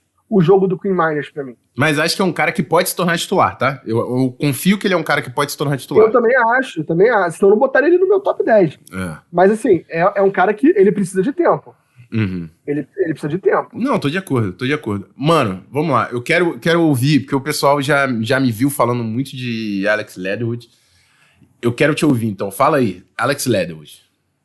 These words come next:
Speaker 2: Primeiro, você
Speaker 1: Né?
Speaker 2: vê ele como tackle ou como guard?
Speaker 1: Eu acho que ele tá ele tá melhor posicionado pra ser um guarda na N F L hoje.
Speaker 2: Uhum.
Speaker 1: Mas eu acho que ele tem que ser testado de tackle. Ele, ele, ele tem, ele pode jogar de tackle.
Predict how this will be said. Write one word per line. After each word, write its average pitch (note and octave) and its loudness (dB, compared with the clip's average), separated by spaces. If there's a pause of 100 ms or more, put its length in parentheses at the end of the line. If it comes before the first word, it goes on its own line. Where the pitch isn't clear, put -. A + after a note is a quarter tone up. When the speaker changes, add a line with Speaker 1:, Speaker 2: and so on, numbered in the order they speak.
(680)
Speaker 2:
Primeiro, E3+ 4
você D3+ 2
Speaker 1:
Né? F3 2
Speaker 2:
vê E3 4
ele D#3+ 0
como D3+ 2
tackle F3+ 0
ou D3+ -4
como D#3+ -2
guard? - -2 (960)
Speaker 1:
Eu F3+ 6
acho A3 2
que A#3 -2
ele F#3+ 0
tá - -2 (1120)
ele G3+ 8
tá A3+ 2
melhor A#3+ 2
posicionado A#3+ -4
pra A3+ -6
ser A#3 -8
um A#3+ -8
guarda F3+ 2
na F3 -2
N - -4
F - -10
L D#3+ 0
hoje. B2+ -4 (300)
Speaker 2:
Uhum. G2 -6
Speaker 1:
Mas F3+ 4
eu G#3+ 4
acho A3 -2
que A#3 -8
ele G#3 -6
tem A#3 -8
que - -12
ser C4 -6
testado A3 2
de G3+ 0
tackle. D#3+ -2
Ele, E3 -4
ele, G3 0
ele G3+ 4
tem, C4+ 2
ele G3 4
pode A3+ 4
jogar F#3 2
de D3 -4
tackle. B2+ -10